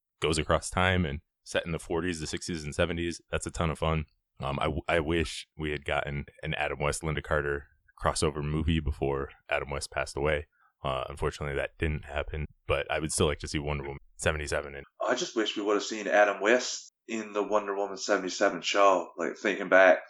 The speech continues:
Speaker 2: like, can you imagine how that would have blown people's minds back then?
Speaker 1: <laughs> That would be, that would be pretty fun. Um, and that was, season one of that show was set in the forties. Season,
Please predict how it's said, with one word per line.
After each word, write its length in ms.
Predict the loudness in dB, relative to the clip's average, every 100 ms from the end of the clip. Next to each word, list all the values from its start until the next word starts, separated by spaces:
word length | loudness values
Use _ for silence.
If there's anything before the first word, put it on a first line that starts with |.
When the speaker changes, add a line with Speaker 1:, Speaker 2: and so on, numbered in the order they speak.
| -10
Speaker 2:
like, 140 | -6
can 180 | -2 2
you 120 | 4
imagine 400 | 8 8 8 2
how 300 | 2 6 6 4
that 140 | 0
would 80 | -2
have 160 | -8
blown 240 | -4 -2 -4 -8
people's 220 | -14 -6
minds 300 | -2 0 0 2
back 180 | 0 0 -4 -8 -8 -6 -6 4 4 4
then? 160 | 0 -4 -8
Speaker 1:
<laughs> 200 | _ -2
That 180 | 2 2
would 140 | 2
be, 200 | 0 -2 -6 _
that 100 | -2
would 100 | 0
be 120 | 0 0
pretty 180 | 0
fun. 300 | -2 -2 -2 -2 _ _ -8
Um, 360 | -4 -4 -4 -8 -14 -4
and 120 | 0
that 120 | 2
was, 340 | 2 0 -2 -10 _ _
season 300 | -2 2 4
one 140 | 4
of 60 | 2
that 140 | 0
show 140 | 0 0
was 120 | 0
set 120 | -2
in 60 | -2
the 80 |
forties. 400 | -2 -2 -2 -4 -4
Season, 540 | -4 -2 -2 -2 -2